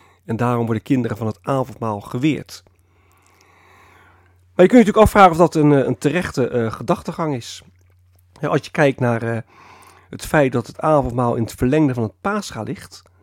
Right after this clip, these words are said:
dan kun je ook natuurlijk de vraag stellen, "Maar waarom mogen kinderen niet vieren? Want de kinderen die vieren in het Israël ook het, eh, het Pascha. Waarom mogen ze dan geen avondmaal vieren?" En zeker als je ook in de gereformeerde kerk heel erg vanuit het verbond denkt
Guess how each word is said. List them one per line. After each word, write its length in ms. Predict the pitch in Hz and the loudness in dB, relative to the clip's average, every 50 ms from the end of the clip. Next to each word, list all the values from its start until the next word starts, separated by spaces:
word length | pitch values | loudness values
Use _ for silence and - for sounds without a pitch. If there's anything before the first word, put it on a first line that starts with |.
| _ _ _ _ _ _ _ _ _ _ _ _ _ _ _ _ _ _ _ _ _ _ _ _ _ _ _ _ _ _ | _ _ _ _ _ _ _ _ _ _ _ _ _ _ _ _ _ _ _ _ _ _ _ _ _ _ _ _ _ _
dan 160 | _ - 151 - | _ -2 0 2
kun 100 | - 175 | 4 6
je 60 | 180 | 6
ook 80 | 185 | 4
natuurlijk 280 | 156 - - 147 127 - | 4 4 2 0 2 0
de 100 | 131 123 | -2 -2
vraag 260 | - 139 147 143 131 | 0 0 0 0 -2
stellen, 200 | - - 127 127 | -2 -2 0 2
"Maar 120 | 135 135 123 | 2 2 2
waarom 280 | 143 156 147 135 135 | 2 2 2 2 4
mogen 200 | 135 135 123 117 | 2 2 2 0
kinderen 300 | - - 147 127 117 113 | 0 0 2 2 0 -2
niet 140 | 113 113 113 | -2 -4 -6
vieren? 360 | - - 214 233 254 320 269 | -8 -8 -4 -4 -4 -2 -2
Want 180 | 156 135 - - _ _ _ | -2 -4 -4 -8 _ _ _
de 100 | _ - | _ -20
kinderen 340 | - - 190 180 160 139 131 | -10 -4 -2 -2 0 0 -2
die 120 | 123 117 104 | -4 -6 -6
vieren 260 | 117 165 170 135 135 | -6 -4 0 0 0
in 60 | 131 | 0
het 80 | 127 - | 0 -2
Israël 380 | - 160 139 151 139 131 131 | -4 -4 -4 -4 -4 -2 0
ook 180 | 160 160 151 - | 0 0 0 -4
het, 140 | 135 - - | -8 -6 -6
eh, 140 | 123 117 | -6 -8
het 160 | - - - _ | -8 -12 -6 _
Pascha. 520 | - 240 269 294 - - - 147 110 104 - _ _ _ _ _ _ _ _ _ _ _ _ _ _ | 0 0 0 0 -4 -8 -14 -16 -16 -16 -20 _ _ _ _ _ _ _ _ _ _ _ _ _ _
Waarom 280 | - 147 151 139 131 | -4 -2 -2 0 0
mogen 220 | 139 139 135 120 117 | 0 -2 -2 -2 -4
ze 60 | 113 | -4
dan 120 | 123 113 | -6 -4
geen 240 | - 139 131 127 - - | -4 -4 -4 -4 -6 -6
avondmaal 520 | - - 214 240 247 226 - - 185 165 | -6 -2 0 0 0 -2 -2 -4 -4 -4
vieren?" 400 | 143 147 151 151 - - - - - _ _ _ _ _ _ _ _ _ _ _ _ _ _ _ _ _ _ _ _ _ _ _ _ _ _ _ _ _ _ _ | -4 -6 -10 -10 -12 -12 -14 -16 -20 _ _ _ _ _ _ _ _ _ _ _ _ _ _ _ _ _ _ _ _ _ _ _ _ _ _ _ _ _ _ _
En 140 | - - 143 | -6 -4 4
zeker 320 | - 180 208 226 - 196 | 6 6 6 6 6 4
als 80 | 180 160 | 2 4
je 80 | 165 | 4
ook 100 | 170 156 | 2 2
in 60 | 156 156 | 2 2
de 60 | 143 | 2
gereformeerde 420 | - 160 165 - - 156 147 - | 0 -2 -2 0 0 0 0 0
kerk 200 | - 170 156 139 | 0 0 0 0
heel 140 | 156 160 160 | 0 0 0
erg 120 | 143 - | 0 -2
vanuit 240 | - - 151 135 - | -2 -2 -2 -2 -2
het 80 | - - | -4 -6
verbond 520 | - 131 110 113 131 208 262 269 - - | -6 -6 -6 -2 2 2 2 2 2 -2
denkt 500 | - 117 113 123 170 - - - - - | -6 -6 -4 -4 -6 -6 -10 -16 -20 -20